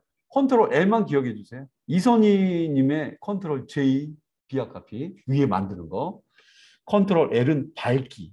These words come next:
레벨. 자, 왜 레벨이라는 메뉴를 좀 찾아왔냐면 여기 끝에 있는 이 스포이드가 있거든요. 이 스포이드가, 어, 요 파트가 이제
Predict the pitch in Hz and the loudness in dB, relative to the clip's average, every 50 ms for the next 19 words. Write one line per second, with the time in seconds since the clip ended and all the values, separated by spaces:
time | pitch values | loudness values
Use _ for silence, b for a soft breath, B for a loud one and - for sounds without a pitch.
0 | 127 - 92 98 104 107 107 104 92 82 76 78 - _ _ _ _ _ _ _ | -14 -8 -6 -4 -2 -4 -4 -4 -8 -10 -12 -14 -18 _ _ _ _ _ _ _
1 | b b b b b b b b b b b b b b _ - - 147 143 143 | b b b b b b b b b b b b b b _ -2 2 4 4 4
2 | 143 160 165 143 - 202 123 147 165 202 220 226 214 202 202 190 175 175 170 165 | 4 4 4 2 2 2 2 4 6 4 6 4 2 2 2 0 0 0 -2 -4
3 | 147 131 110 - - - 101 110 123 147 151 156 151 143 135 123 117 113 107 107 | -4 -6 -6 -8 -10 -10 -8 -6 -4 -2 -2 -2 -2 -2 -4 -4 -6 -6 -8 -8
4 | 107 131 139 135 - 147 147 143 - 190 175 196 185 170 147 131 117 104 107 135 | -8 -8 -8 -8 -10 -12 -12 -10 -10 -6 -2 0 0 0 0 -2 -2 -4 -4 -6
5 | 175 180 139 107 92 - _ _ _ _ _ _ _ _ _ _ _ _ _ - | -6 -6 -6 -8 -12 -16 _ _ _ _ _ _ _ _ _ _ _ _ _ -8
6 | - 135 139 190 262 269 269 269 - 311 294 262 254 240 220 220 180 170 175 170 | -6 -4 -4 -4 -6 -8 -8 -4 0 4 4 6 6 6 6 4 4 2 2 0
7 | 156 120 110 131 - - - - _ - 294 285 262 254 247 208 202 156 123 117 | 0 -2 -4 -4 -8 -10 -16 -16 _ -4 -2 -2 -2 -2 0 0 0 0 0 -2
8 | - 135 110 110 107 123 160 220 311 - _ _ _ _ _ _ _ _ _ _ | -6 -10 -10 -8 -8 -8 -8 -8 -10 -12 _ _ _ _ _ _ _ _ _ _
9 | _ _ - - 107 - - - 220 208 - - 269 254 233 202 175 196 156 170 | _ _ -14 -12 -12 -12 -10 -12 -12 -10 -6 -2 -2 0 0 -2 -2 -4 -4 -2
10 | 156 151 147 131 107 87 82 85 - _ _ _ _ _ _ _ _ _ _ - | -2 -2 -2 -4 -6 -8 -12 -16 -20 _ _ _ _ _ _ _ _ _ _ -14
11 | 95 101 104 107 - - 139 143 143 185 170 - 151 127 127 120 110 101 101 | -12 -12 -12 -10 -6 -4 -4 -2 -2 -2 -4 -2 -2 0 0 0 0 -2 -6